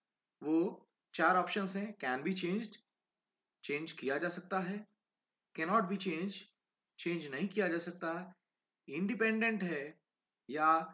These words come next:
इन तीनों में से कोई भी option नहीं है। Students, तो मैं आपको बता दूं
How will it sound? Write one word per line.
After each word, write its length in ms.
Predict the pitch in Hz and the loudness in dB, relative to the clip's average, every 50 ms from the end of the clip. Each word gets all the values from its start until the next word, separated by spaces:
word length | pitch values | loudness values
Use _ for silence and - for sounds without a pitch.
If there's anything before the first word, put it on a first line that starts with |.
| - _ _ _ - | -16 _ _ _ -8
इन 140 | 156 170 170 | -8 -6 -4
तीनों 320 | 170 175 170 165 170 165 | -2 -2 0 0 0 -2
में 100 | 156 156 | -2 -2
से 160 | - - 185 190 185 170 | -2 -2 -2 -2 0 0
कोई 120 | 165 156 | 0 0
भी 140 | 139 147 143 | 0 0 0
option 400 | 131 131 131 - - 170 165 147 | 0 0 -2 -4 -6 -6 -6 -6
नहीं 240 | 127 120 127 139 120 | -6 -6 -6 -8 -8
है। 200 | 107 98 87 - _ _ _ - | -10 -12 -16 -18 _ _ _ -10
Students, 520 | - - 165 170 175 202 208 - - - - | -2 0 2 4 4 2 0 -2 -4 -6 -4
तो 120 | 175 151 | -4 -2
मैं 100 | 147 147 | 0 0
आपको 200 | 143 139 - 156 | -2 -2 -2 -2
बता 240 | 143 135 - 135 135 | -2 0 0 0 0
दूं 120 | 135 180 | 0 -2